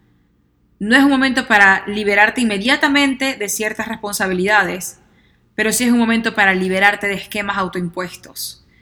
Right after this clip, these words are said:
Y puede que esto no le vaya a caer muy bien a ciertas personas cercanas a ti, pero es algo que tú necesitas para respirar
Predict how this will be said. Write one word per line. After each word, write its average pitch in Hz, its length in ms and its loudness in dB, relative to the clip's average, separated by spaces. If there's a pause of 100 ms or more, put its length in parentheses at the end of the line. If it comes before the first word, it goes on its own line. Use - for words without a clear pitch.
(280)
Y 170 160 -10 (100)
puede 226 300 0
que 233 80 -2
esto 233 240 -4
no 208 60 -2
le 202 120 -2
vaya 262 220 4
a 277 40 -2
caer 254 240 4
muy 240 140 0
bien 233 260 0
a 220 60 2
ciertas 214 300 -8
personas 214 360 -6
cercanas 220 400 2
a 202 120 -4
ti, 254 260 -6 (520)
pero 196 120 -4
es 220 100 -4
algo 226 220 2
que 202 100 -8
tú 262 220 -4
necesitas 240 440 -4
para 196 200 0
respirar 190 680 -2